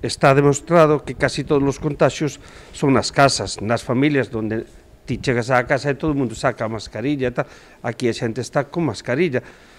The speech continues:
Sácana can, can, cando beben, pero non están seguidos sin a, sin a mascarilla. O sea, os contagios, o noventa por cento son, son en grupos familiares. O sea, non,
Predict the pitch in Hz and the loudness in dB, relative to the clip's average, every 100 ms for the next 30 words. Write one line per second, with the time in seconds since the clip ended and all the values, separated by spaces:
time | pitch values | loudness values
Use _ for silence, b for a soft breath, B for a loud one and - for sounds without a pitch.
0 | B - - - 135 120 135 165 - 123 | B -20 -18 -4 -2 0 0 0 2 2
1 | 117 - 127 117 123 - 120 113 104 170 | 0 -2 -2 -2 -2 -4 0 2 4 6
2 | 170 117 92 - 107 117 123 117 107 127 | 6 2 -2 -6 -2 0 2 0 0 -2
3 | 107 117 120 110 - 117 117 107 117 113 | -2 -4 -2 -2 -4 -4 -2 -4 -8 -12
4 | - 131 113 113 104 - 117 175 113 - | -6 -4 -4 -4 -8 -8 -2 -2 -2 -8
5 | - - - 107 85 92 - - - 104 | -20 -20 -8 -8 -6 -12 -14 -10 -8 -6
6 | 98 123 113 - B B B B B - | -6 -6 -6 -8 B B B B B -8
7 | 104 101 113 113 113 117 127 113 127 - | -6 0 0 2 0 0 0 0 -2 -2
8 | 165 - 95 - 165 160 151 147 127 165 | -2 -4 -14 -4 0 2 2 2 2 0
9 | 143 123 101 92 104 185 98 - - - | 0 -4 -4 -2 6 6 6 -4 -16 -18
10 | _ _ b b b b _ - - - | _ _ b b b b _ -20 -20 -12
11 | 85 87 101 101 | -10 -6 -4 -4